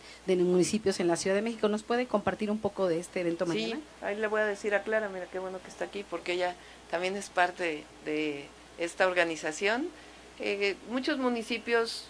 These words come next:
Speaker 2: eh, han pedido apoyos o colaboración de distintos temas, entonces decidimos desde el gobierno de la ciudad y algunas alcaldías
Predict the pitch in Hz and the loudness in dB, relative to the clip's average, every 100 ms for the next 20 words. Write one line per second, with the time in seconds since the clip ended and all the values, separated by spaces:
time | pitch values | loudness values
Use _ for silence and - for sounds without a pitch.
0 | - 180 170 165 156 202 196 196 190 190 | -4 0 2 0 0 -2 -2 -2 -2 2
1 | 185 175 170 - - - 180 - 226 226 | 4 2 0 -12 -16 6 6 10 10 10
2 | 220 214 214 220 - 185 175 180 185 185 | 8 4 4 2 -2 -2 2 6 6 8
3 | 180 180 214 208 208 202 185 170 180 - | 6 4 0 0 -2 -6 -2 -2 -2 -6
4 | 196 196 202 220 220 220 294 - - - | -4 -4 0 2 2 0 -2 -10 -16 -16
5 | - - 220 208 214 226 220 226 220 208 | -16 -6 -4 0 0 0 0 2 2 0
6 | 185 180 175 180 190 202 202 196 202 214 | 0 2 2 4 4 4 4 4 4 2
7 | 214 196 165 175 180 180 196 208 220 214 | 2 2 0 0 -2 -2 0 2 2 0
8 | 220 254 | 0 0